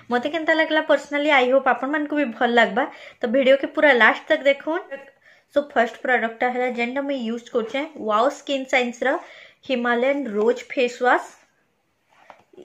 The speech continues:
ଇ ପ୍ରଡକ୍ଟ ଉପରେ ମୁଇଁ ପୁରା ବ୍ରିଫଲି ଡିସକସ କରମି, ଆପଣମାନଙ୍କର ସାଙ୍ଗେ ୟୁଜ କରିକି ବତାମି। ମୋର ପର୍ସନାଲି ରିଭ୍ୟୁଟା କେନ୍ତା ଲାଗଲା ମତେ, ମୁଇଁ ସବୁ ଆପଣମାନଙ୍କର ସାଙ୍ଗେ ସେୟାର କରମି। ଏ ହିମାଲୟାନ ଫୋମିଂ ରୋଜ ଫେସ ୱାଶ,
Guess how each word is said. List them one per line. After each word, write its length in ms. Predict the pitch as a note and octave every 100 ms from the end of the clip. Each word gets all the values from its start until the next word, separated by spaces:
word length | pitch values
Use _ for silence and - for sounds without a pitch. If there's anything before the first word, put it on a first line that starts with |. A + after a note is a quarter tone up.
| _ _ - -
ଇ 80 |
ପ୍ରଡକ୍ଟ 500 | C#4 D4+ B3+ C4 C#4
ଉପରେ 160 | D4 D4+
ମୁଇଁ 200 | D4 D#4 D4+
ପୁରା 280 | D4+ D#4 -
ବ୍ରିଫଲି 420 | A3 A3+ B3 C4+
ଡିସକସ 480 | B3+ A#3 - C4 B3+
କରମି, 260 | D4+ C4+ C#4+
ଆପଣମାନଙ୍କର 480 | C#4 C4+ C#4 C4+ D4
ସାଙ୍ଗେ 280 | D4+ D4+ C#4
ୟୁଜ 320 | A#3 C#4+ D4
କରିକି 340 | D#4 C#4+ D4
ବତାମି। 440 | C4+ C4+ C4+ C4 E4 - - - -
ମୋର 160 | C#4 D#4
ପର୍ସନାଲି 560 | D#4+ D#4 - D4 D4
ରିଭ୍ୟୁଟା 480 | D4 C4 A3+ B3+ C#4+
କେନ୍ତା 320 | C#4 B3 B3
ଲାଗଲା 300 | C4 B3+ C4
ମତେ, 240 | A#3+ B3 D4+
ମୁଇଁ 140 | F4
ସବୁ 320 | - A#3+ G3+
ଆପଣମାନଙ୍କର 520 | D4 D4 D4 C#4 C#4+ C#4
ସାଙ୍ଗେ 260 | C#4 B3+
ସେୟାର 360 | B3+ - G#3 A#3+
କରମି। 340 | B3+ A#3 B3 G4 - A3
ଏ 140 | C4 E4 - _ _ -
ହିମାଲୟାନ 720 | A#3 A#3 A#3 A#3 A#3 C4+ D4+
ଫୋମିଂ 460 | - A3+ G#3 A#3 C4 A#3
ରୋଜ 380 | G3 A3+ A3+ -
ଫେସ 260 | C4+ A#3+ A#3
ୱାଶ, 540 | A3+ D#4+ - _ -